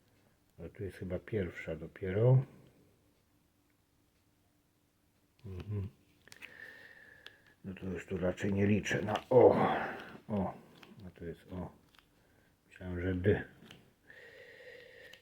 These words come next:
O. O. O.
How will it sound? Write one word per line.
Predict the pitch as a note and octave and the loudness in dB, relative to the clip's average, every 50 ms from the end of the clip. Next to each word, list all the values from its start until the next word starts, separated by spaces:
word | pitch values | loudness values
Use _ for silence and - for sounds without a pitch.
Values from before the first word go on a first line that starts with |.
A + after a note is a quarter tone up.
| _ _ _ - | _ _ _ 6
O. | - D3 D3 D3 C#3 C3 - - - - - - - - - - - - - _ _ _ _ _ _ - | 10 12 12 12 12 10 8 4 -8 -14 -16 -20 -20 -20 -20 -20 -20 -20 -20 _ _ _ _ _ _ -2
O. | C#3+ B2+ A#2+ A#2+ A2+ A2+ - - - _ _ _ _ _ _ _ _ _ _ _ _ _ _ - _ _ _ _ _ _ _ _ _ _ _ _ _ _ _ _ _ _ _ - _ _ _ _ _ _ _ - - _ - | 2 2 4 4 2 0 -6 -18 -20 _ _ _ _ _ _ _ _ _ _ _ _ _ _ -20 _ _ _ _ _ _ _ _ _ _ _ _ _ _ _ _ _ _ _ -20 _ _ _ _ _ _ _ -20 -20 _ -12
O. | F#2+ F#2 F2+ E2 | -10 -8 -8 -8